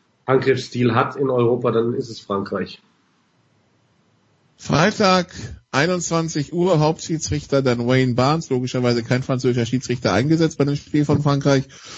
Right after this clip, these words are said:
Speaker 2: Und, äh, dann sind wir gespannt, ob, äh, das klappt oder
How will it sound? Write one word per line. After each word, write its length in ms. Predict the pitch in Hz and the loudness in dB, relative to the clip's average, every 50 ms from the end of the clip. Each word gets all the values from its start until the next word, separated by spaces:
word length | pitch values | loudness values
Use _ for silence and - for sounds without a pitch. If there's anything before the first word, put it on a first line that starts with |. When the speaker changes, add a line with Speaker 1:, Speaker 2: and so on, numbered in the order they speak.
| - - - _ _ - | -20 -20 -20 _ _ 2
Speaker 2:
Und, 720 | 147 143 143 143 143 143 143 143 143 143 139 131 - - | 4 6 6 6 6 4 4 2 0 -2 -4 -4 -2 0
äh, 420 | 139 135 139 139 139 131 139 135 | 2 2 4 4 2 0 -2 -4
dann 380 | 131 131 - 143 147 151 151 143 - | -6 -2 0 2 2 0 -2 -6 -8
sind 420 | 127 127 117 131 151 170 180 - - | -8 -6 -4 -4 -4 -4 -6 -6 -4
wir 320 | 165 156 151 151 151 147 | -2 0 2 2 2 0
gespannt, 840 | 151 139 131 - - - - 143 147 160 160 156 156 151 - - - _ - | -2 -6 -10 -10 -8 -4 -2 -2 -2 -2 -4 -6 -8 -8 -10 -14 -12 _ -6
ob, 180 | 127 120 117 _ _ _ _ _ - - | -6 -6 -8 _ _ _ _ _ -6 -2
äh, 240 | 147 135 131 127 127 | 0 2 2 2 2
das 280 | 127 135 123 - - - | 2 0 -2 -2 -2 0
klappt 340 | 139 135 - - - - | 0 0 0 0 -2 -4
oder 540 | 151 131 123 123 123 120 120 120 120 123 120 | -4 -2 -2 2 2 4 4 4 2 0 -2